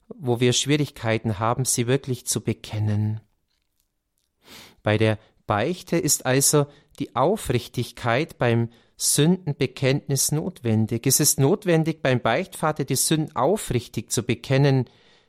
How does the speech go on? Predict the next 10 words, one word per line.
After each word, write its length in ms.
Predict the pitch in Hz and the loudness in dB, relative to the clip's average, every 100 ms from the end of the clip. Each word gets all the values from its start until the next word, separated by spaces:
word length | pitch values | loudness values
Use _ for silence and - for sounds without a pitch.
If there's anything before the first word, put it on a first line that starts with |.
| _ - | _ -6
die 40 | |
Seele 500 | - - 113 123 127 | -4 0 2 2 0
zu 180 | - - | 0 0
öffnen, 460 | 127 165 - 156 - | 0 0 2 2 2
ohne 320 | 135 170 180 | 2 4 4
zu 180 | - 135 | 2 -4
verschönern 720 | - 117 - - 127 156 156 | -2 -2 0 2 2 2 0
und 160 | 123 120 | -2 -4
zu 140 | - | -4
rechtfertigen. 1400 | 113 165 - - - 117 110 113 - 113 113 113 117 | -2 -4 -6 -18 -4 0 0 0 -6 -4 2 4 2